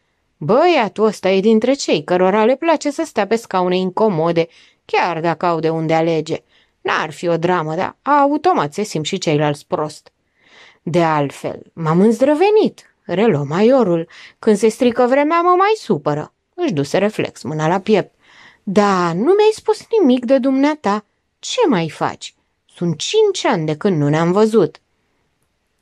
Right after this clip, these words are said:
Alexandra își îndreptă trupul subțire.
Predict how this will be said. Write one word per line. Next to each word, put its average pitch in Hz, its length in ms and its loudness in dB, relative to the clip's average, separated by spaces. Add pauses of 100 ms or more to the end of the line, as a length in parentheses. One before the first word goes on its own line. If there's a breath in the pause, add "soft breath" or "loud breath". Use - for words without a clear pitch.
(240)
Alexandra 247 580 0
își 233 200 -2
îndreptă 240 400 -2
trupul - 320 -6
subțire. 185 640 0